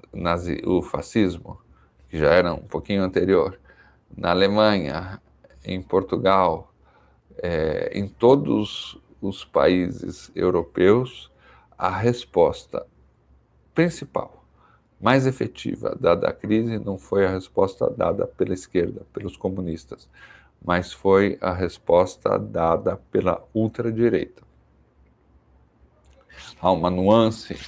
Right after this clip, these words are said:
em relação a tudo isso, porque na crise de mil novecentos e vinte e nove, com todas as contradições que tem o Estado soviético, é, o stalinismo,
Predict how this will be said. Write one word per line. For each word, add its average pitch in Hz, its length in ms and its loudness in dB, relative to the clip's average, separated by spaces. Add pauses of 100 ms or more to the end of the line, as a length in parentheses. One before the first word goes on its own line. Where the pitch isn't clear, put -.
(120)
em 87 120 -6
relação 82 480 -4
a 76 80 -8
tudo 90 340 -6
isso, 131 380 -4 (500)
porque - 220 0
na 113 180 0
crise 85 480 4
de 90 400 2 (340)
mil 90 160 -2
novecentos 80 440 -8
e 82 40 -4
vinte 82 280 -6
e - 80 -16
nove, 120 360 2 (380)
com 92 180 -4
todas 139 480 4
as 101 160 -2
contradições 87 920 -4
que - 120 -20
tem 80 220 -8
o 82 60 -8
Estado - 840 -12 (400)
soviético, 87 920 0 (680)
é, 73 360 0
o 62 100 -2
stalinismo, 92 1500 2